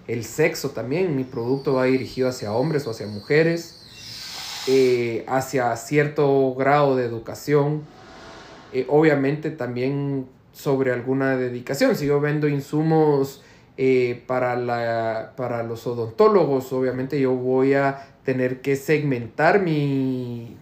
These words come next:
mi mercadeo hacia la profesión de odontólogos o médicos, em, o hacia ciclos familiares, a personas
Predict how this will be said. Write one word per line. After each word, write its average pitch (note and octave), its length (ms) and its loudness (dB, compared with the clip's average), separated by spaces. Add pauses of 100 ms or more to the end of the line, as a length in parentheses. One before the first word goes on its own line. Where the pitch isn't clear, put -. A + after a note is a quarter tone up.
(240)
mi A#2+ 600 -12 (220)
mercadeo C#3 760 0 (320)
hacia C#3+ 460 2
la B2 140 -2
profesión C#3+ 920 -2
de B2+ 300 0
odontólogos A2+ 920 2
o G#2+ 120 -4
médicos, B2+ 800 -2 (420)
em, A#2 760 0 (1200)
o D3 240 8
hacia C3 760 2
ciclos E3 440 -4
familiares, D#3 760 0 (100)
a - 180 -4
personas D3 600 -4